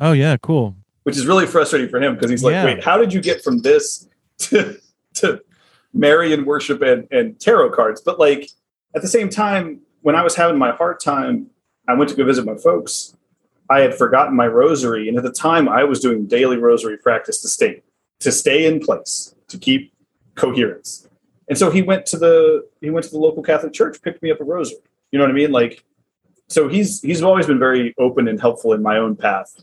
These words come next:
Speaker 2: and, you know, but, uh, but yeah, we have fights about. <laughs>
Speaker 1: Spi-
Speaker 2: He, he's one of those
Speaker 1: hopefully
Speaker 2: guys who's
Speaker 1: spirit-, hopefully spirited discussions though too, right?
Speaker 2: Yeah.
Speaker 1: Like
Speaker 2: Yeah, we get into it. We, uh, and I think in, in his case,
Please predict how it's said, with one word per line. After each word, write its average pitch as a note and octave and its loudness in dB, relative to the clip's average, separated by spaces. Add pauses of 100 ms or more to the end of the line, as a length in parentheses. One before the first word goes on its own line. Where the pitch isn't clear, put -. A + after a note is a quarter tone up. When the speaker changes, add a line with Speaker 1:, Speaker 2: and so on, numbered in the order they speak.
Speaker 2:
and, G2+ -6 (220)
you G#2+ -6
know, F2+ -10 (580)
but, A#2+ 0
uh, G#2 0 (220)
but C#3 0
yeah, C3 2
we A#2+ -2
have A#2 2
fights - -2
about. G2 -8 (520)
<laughs> - -20 (600)
Speaker 1:
Spi- - -4
Speaker 2:
He, B3 2 (180)
he's D4+ 2
one D#4 0
of - 6
those - -
Speaker 1:
hopefully A3+ 4
Speaker 2:
guys - 2
who's A3 4
Speaker 1:
spirit-, G3+ 2
hopefully B3 -2
spirited F#3+ 0
discussions D#3+ 0
though E3+ 2
too, D#3+ 0
right? F3+ -2
Speaker 2:
Yeah. G3+ 0
Speaker 1:
Like D#3+ -10 (380)
Speaker 2:
Yeah, F4+ -2 (200)
we B3+ 0
get D4+ 2
into G#3 4
it. A#2 2
We, G#3 2
uh, F3 4 (1040)
and G3+ 4
I G3 6
think G3+ 0
in, F#3 0
in E3 0
his G3 2
case, C#3 -2